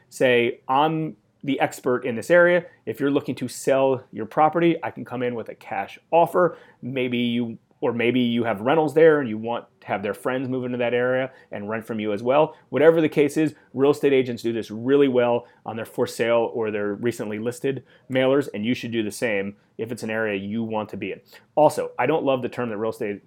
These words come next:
agents typically say, "Oh, I only work by referral," but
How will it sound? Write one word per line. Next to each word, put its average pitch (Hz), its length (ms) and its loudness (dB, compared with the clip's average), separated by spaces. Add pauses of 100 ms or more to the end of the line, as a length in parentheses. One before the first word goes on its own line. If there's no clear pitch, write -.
(100)
agents 110 260 -10
typically 104 280 -8
say, 120 280 -4
"Oh, 127 100 -2
I 107 100 -2
only 104 180 -6
work 101 300 -8
by 98 160 -4
referral," 120 560 -2 (340)
but 127 580 6